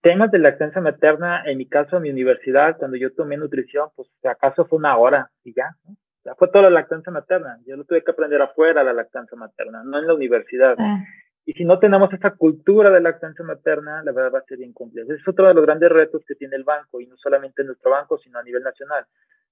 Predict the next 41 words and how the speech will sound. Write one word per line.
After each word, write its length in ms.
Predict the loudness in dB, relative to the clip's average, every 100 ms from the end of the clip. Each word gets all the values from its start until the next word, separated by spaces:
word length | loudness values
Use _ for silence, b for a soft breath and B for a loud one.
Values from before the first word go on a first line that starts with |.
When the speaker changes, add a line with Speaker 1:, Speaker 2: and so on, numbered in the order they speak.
| _
Speaker 1:
que 120 | 0
sea, 220 | 4 2 2
generamos 360 | 0 2 2
una 180 | 0 -4
cultura 640 | 0 0 0 0 4 4
de 80 | 4
lactancia. 600 | 0 -6 -14 -20 -20 -20 _ _ 0
La 160 | 2
cultura 340 | 2 2 4 6
de 80 |
lactancia 500 | 4 2 -2 -6 -2
va 160 | 0 0
desde 280 | -2 -6 -8
que 100 | -6
la 100 | -6
mamá 240 | -6 -10
pueda 160 | -6 -6
amamantar 460 | -6 -10 -6 -6
donde 360 | -6 -10 -12 -12 _ _ _ _
se 100 | 0
le 100 | 2
dé 80 | 2
la 140 | 2
gana, 320 | 0 -2 -6 -10
perdón 200 | -10 -6
por 100 | -6
la 60 | -6
expresión. 580 | -10 -18 -12 -14 -14 -14
No 120 | -2
podemos 380 | 4 4 4 -2
meter 360 | -4 -4 4 4
a 40 |
una 120 | 4
mamá 460 | -2 -4 -4 -4 -6 _ _ _ 2
a 80 | 2
una 200 | 4 2
cabina 520 | 2 2 -2 -4 -2
para 200 | -2 -4
que 100 | -8
se 120 | -12
tape. 480 | -2 -4 -4 -12